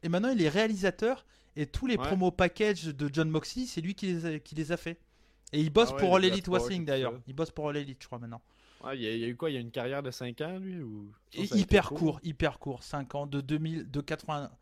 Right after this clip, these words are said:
Speaker 1: quatre-vingt-dix-neuf à deux mille trois ou quatre, un truc comme ça. Peut-être un peu plus, peut-être, mais, mais il a,
Speaker 2: Il
Speaker 1: il,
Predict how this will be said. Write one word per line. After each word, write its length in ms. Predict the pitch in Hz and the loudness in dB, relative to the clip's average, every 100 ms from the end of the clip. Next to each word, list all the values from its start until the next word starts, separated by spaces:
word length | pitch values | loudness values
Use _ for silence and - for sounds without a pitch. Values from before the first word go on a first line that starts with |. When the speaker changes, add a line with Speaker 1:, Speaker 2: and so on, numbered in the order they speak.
| _ _ _ | _ _ _
Speaker 1:
quatre-vingt-dix-neuf 800 | - 147 160 151 143 131 160 165 | -8 -4 -2 -4 -6 -2 0 0
à 60 | 143 | -2
deux 160 | 131 | 0
mille 200 | 135 135 127 | -4 -4 -10
trois 320 | - - 139 | -8 0 0
ou 60 | 143 127 | 0 -4
quatre, 360 | 123 123 - - _ - | -8 -8 -10 -20 _ -20
un 20 | |
truc 100 | - - | -20 -12
comme 120 | 127 | -12
ça. 260 | - 113 117 _ _ _ _ _ _ | -10 -10 -12 _ _ _ _ _ _
Peut-être 160 | 165 165 | 0 2
un 80 | 170 | 2
peu 140 | 165 | 0
plus, 380 | - 160 165 - | -4 -6 -8 -10
peut-être, 380 | - 143 135 - | -12 -8 -8 -8
mais, 280 | 135 123 120 117 - - | -8 -6 -6 -10 -16 0
mais 160 | 170 196 | 6 6
il 80 | 190 | 6
a, 60 | 185 | 2
Speaker 2:
Il 220 | 185 | 0
Speaker 1:
il, 100 | 180 | -4